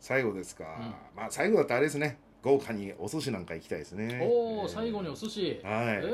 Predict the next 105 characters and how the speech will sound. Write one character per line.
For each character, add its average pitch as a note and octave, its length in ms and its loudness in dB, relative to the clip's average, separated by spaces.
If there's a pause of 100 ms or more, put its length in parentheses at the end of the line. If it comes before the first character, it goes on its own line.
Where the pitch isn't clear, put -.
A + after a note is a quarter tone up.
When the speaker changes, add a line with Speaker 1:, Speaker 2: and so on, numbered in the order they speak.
(160)
Speaker 2:
お - 20 -12
寿 - 140 -14
司 C#4 120 -12
な G3+ 100 -4
ん A2+ 40 -8
て - 60 -18
食 C3 140 -6
べ A3+ 60 -4
れ C4+ 40 -8
ま D#4 100 -6
す？ - 120 -14
Speaker 1:
い C3+ 640 -4
や、 A2 60 0
そ - 140 -8
れ B2 60 2
は F#3+ 80 10
多 F#3 140 6
分、 A#2+ 440 -2
食 G2+ 240 -6
べ F#3 60 0
れ A3+ 80 2
ま B3 100 0
す A#3 60 -10
っ - 20 -20
て - 60 0
い C#3 40 2
う A2+ 40 2
か、 A2 120 0
食 C#3+ 80 4
べ F3+ 60 4
た G#3 60 12
い F#3+ 40 10
で C#3 60 6
す B2 100 -2
よ。 G3 160 4 (400)
Speaker 2:
お - 40 -10
ー、 G2+ 40 -6
Speaker 1:
う G#2+ 100 0
ん。 G2 160 -2
Speaker 2:
そ - 60 -6
ん - 40 -8
な C#3+ 80 -8
酸 E3 240 -8
素 E3+ 120 -12
マ F3+ 120 -6
ス - 180 -16
ク、 - 60 -20 (100)
マ D#3+ 140 -8
ス - 80 -14
ク A#2 100 -8
つ - 80 -18
け - 120 -4
て、 - 140 -10 (160)
い D3 120 -8
ね、 F#3 240 -6
今 E3 180 -6
に B2 80 -4
も G2 80 -8
行 G#2 80 -12
き - 140 -16
そ F3 100 -8
う E3+ 60 -6
な D3+ 80 -4
状 C#3+ 160 -4
態 C#3 120 -2
な B2 100 -6
の G2 40 -10
に。 - 60 -14 (580)
Speaker 1:
<laughs> E3+ 80 2
い A2+ 40 0
や G2+ 60 -4
い - 100 -6
や、 G#2 40 -4
ち - 140 -8
ょ - 20 -10
っ - 40 -12
と - 40 -10
待 G2+ 160 -4
っ - 80 -16
て。 - 20 -14 (340)
Speaker 2:
食 - 80 -6
べ C#4 60 -2
れ F4 60 0
る？ F4+ 100 2
そ - 120 -8
の G#2+ 80 -8
状 G2+ 80 -4
況 G2 60 -2
で。 F#2 40 -4
Speaker 1:
い F2+ 40 -6
や、 G#2 60 -6
ち B2 60 -2
ょ、 - 40 -4
ち C3 100 -2
ょ、 - 20 2
待 A#2+ 140 2
っ A2 40 -6
て、 F2+ 60 -10
最 F3+ 260 2
後 C#3 100 2
の G#2 80 2
晩 G2+ 180 0
餐 G#2+ 120 -2
っ G#2 40 -4
て。 C#2+ 160 -6